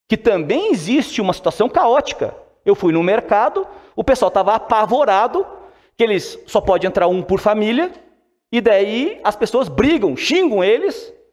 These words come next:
e eles tão apavorados, porque ninguém sofre pressão assim constantemente. Nós políticos já estamos acostumados, né? Então a gente vai se moldando,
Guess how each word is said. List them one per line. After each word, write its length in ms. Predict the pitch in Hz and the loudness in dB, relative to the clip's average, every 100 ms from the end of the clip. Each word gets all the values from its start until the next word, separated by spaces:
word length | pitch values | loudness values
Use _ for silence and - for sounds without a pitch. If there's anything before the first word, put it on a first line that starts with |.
| _ | _
e 80 | 208 | -2
eles 320 | 240 233 233 - _ - | 0 -2 -6 -18 _ -2
tão 100 | 226 | 0
apavorados, 480 | 233 226 247 349 | 0 0 2 0
porque 180 | 208 220 | -2 -2
ninguém 540 | 202 185 262 370 156 - | 0 0 0 0 -4 -8
sofre 320 | - - 208 208 | -6 -2 0 0
pressão 540 | - 185 - 208 196 | -2 -2 0 0 0
assim 220 | 160 190 | -2 -4
constantemente. 960 | - 190 - 180 180 175 156 120 - - _ - | -4 -2 -2 -4 -2 0 0 -2 -8 -18 _ 0
Nós 180 | 180 226 | 0 0
políticos 440 | - 156 208 240 | -4 -4 -4 -2
já 60 | 247 | -2
estamos 160 | 302 | -2
acostumados, 460 | 269 - 220 226 285 | -4 -2 0 0 -4
né? 120 | 311 - _ _ _ _ _ _ _ _ | -10 -14 _ _ _ _ _ _ _ _
Então 120 | 123 | -2
a 40 | 143 | -2
gente 140 | 190 | -2
vai 540 | 151 151 185 185 120 117 - _ _ _ _ _ _ - | -2 0 0 -2 -4 -12 -20 _ _ _ _ _ _ -6
se 100 | 160 | 0
moldando, 760 | 151 127 117 175 214 156 135 | 0 2 2 2 0 -4 -6